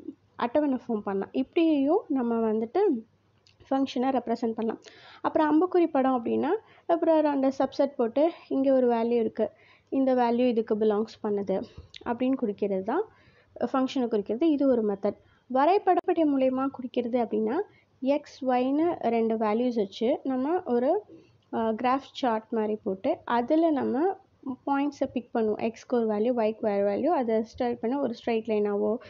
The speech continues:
இல்ல ஒரு இது, ஒரு ஆர்க்கோ அந்த மாதிரி வரலாம். இப்படியும் நம்ம ஃபங்க்ஷனை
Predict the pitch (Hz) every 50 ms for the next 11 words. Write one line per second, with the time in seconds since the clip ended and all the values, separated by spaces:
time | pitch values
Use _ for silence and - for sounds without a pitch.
0 | - - - - _ - 277 277 269 262 247 240 233 226 214 214 214 208 208 202
1 | 202 202 196 196 202 202 208 - _ - 220 220 208 - - 220 226 226 220 214
2 | 208 208 208 208 214 208 - - - _ _ _ - 233 233 240 240 - - 220
3 | 202 - - 285 302 294 277 269 262 247 220 208 202 196 - - _ - 269 269
4 | - - - 269 262 254 277 349 440 453 359 294 262 277 285 - 247 220 220 -
5 | - 214 220 -